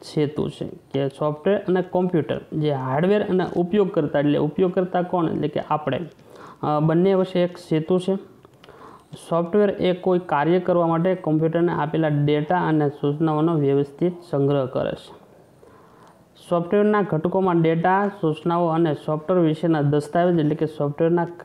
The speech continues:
કાર્યો, જે બાબતનું જે વિગતવાર લેખિત વર્ણનનો સમાવેશ થાય છે.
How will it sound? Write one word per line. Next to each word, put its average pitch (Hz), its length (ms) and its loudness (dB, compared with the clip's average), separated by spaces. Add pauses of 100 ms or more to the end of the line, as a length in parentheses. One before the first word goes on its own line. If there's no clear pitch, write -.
(120)
કાર્યો, 151 420 2 (440)
જે 170 80 2
બાબતનું 170 600 2
જે 175 120 4
વિગતવાર 156 760 2
લેખિત 147 520 2
વર્ણનનો 151 720 2 (220)
સમાવેશ 139 360 -2 (100)
થાય 120 200 -4
છે. - 240 -16